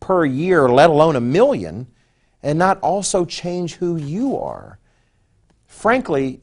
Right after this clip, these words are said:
this world has no solutions, no real solutions for its problems.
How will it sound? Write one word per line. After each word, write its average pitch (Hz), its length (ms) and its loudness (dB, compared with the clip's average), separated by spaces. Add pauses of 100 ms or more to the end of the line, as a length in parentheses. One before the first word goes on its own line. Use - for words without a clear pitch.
this 151 420 0
world 175 420 0
has 180 640 -6
no 160 400 -2
solutions, 139 1040 -4
no 135 220 0 (240)
real 220 500 2
solutions 120 800 -4 (320)
for 135 260 -2
its 113 120 -4
problems. - 580 -12